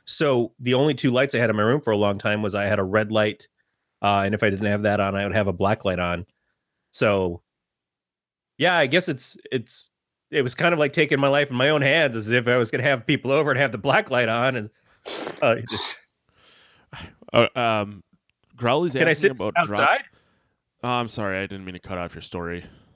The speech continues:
Speaker 1: No, that's okay.
Speaker 2: Guys, probably sucked anyways. So Growly's asking about dropping towels on the floor.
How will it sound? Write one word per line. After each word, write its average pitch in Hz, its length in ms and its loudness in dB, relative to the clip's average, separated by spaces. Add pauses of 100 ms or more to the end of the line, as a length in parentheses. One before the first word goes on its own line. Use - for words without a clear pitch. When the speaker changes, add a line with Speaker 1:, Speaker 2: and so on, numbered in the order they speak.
Speaker 1:
No, 160 120 4
that's 120 160 -2
okay. 95 240 -4 (160)
Speaker 2:
Guys, 85 300 -10
probably 76 260 -10
sucked - 280 -12
anyways. 80 360 -10 (340)
So 143 160 4
Growly's 135 400 4
asking 120 360 0
about 104 300 -2
dropping 104 580 -2
towels 98 380 -2
on 90 120 -8
the 87 80 -10
floor. - 520 -12